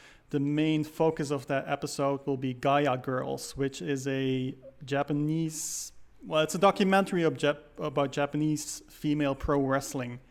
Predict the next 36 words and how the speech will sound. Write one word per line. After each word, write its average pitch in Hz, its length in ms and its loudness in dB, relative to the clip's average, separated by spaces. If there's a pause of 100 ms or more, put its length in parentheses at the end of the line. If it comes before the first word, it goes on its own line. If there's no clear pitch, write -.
(280)
And 143 220 0
it's 131 140 -4
sa-, 180 400 4
it's 156 120 -8
sort 220 240 4
of 170 160 0
the 143 320 2 (100)
flip 160 360 0
side 156 280 4
of 139 100 0
the 135 60 -2
coin 135 560 -2 (220)
of - 180 -4
Tokyo 143 360 0
Idols, 127 600 -6 (300)
because 147 260 0
it's 151 140 -4
very 156 220 6
much 139 260 2
about, 131 460 0
not 165 760 4
about 131 560 -2 (140)
what 131 320 -2
men 135 600 0
generally 131 540 -2
consider 131 600 -6 (280)
femininity, 131 720 -2
and 135 100 -10
especially, 143 420 0
like, 131 160 -2
their 131 160 -6
image 135 320 -2
of, 131 120 -8
like, 127 160 -8
Japanese 131 720 -4 (160)
women, 123 420 -2